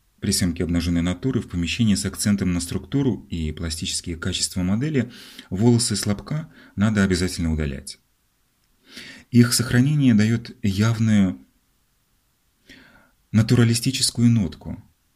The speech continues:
не согласующуюся с темой и способом ее раскрытия. С другой стороны, при фотографировании обнаженной натуры на открытом воздухе при солнечном освещении, когда задача фотографа показать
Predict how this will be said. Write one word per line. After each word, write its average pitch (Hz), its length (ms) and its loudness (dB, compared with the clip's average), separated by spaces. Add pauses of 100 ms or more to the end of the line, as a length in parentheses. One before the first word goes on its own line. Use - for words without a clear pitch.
(1300)
не 101 100 6
согласующуюся 90 1160 0 (240)
с - 180 -2
темой 110 580 0 (180)
и 87 180 -4
способом 87 720 -2
ее 85 260 -6
раскрытия. - 640 -6 (560)
С 98 80 -4
другой 107 300 2
стороны, 82 520 -2 (360)
при 90 280 4
фотографировании 90 800 2
обнаженной 87 560 0
натуры 85 560 -2 (260)
на 82 120 -2
открытом 78 420 -4
воздухе 95 460 -4
при 71 380 -8 (240)
солнечном 80 720 -4
освещении, 110 800 -2 (240)
когда 85 240 -2
задача 78 400 -4
фотографа 90 500 -4
показать 82 600 -4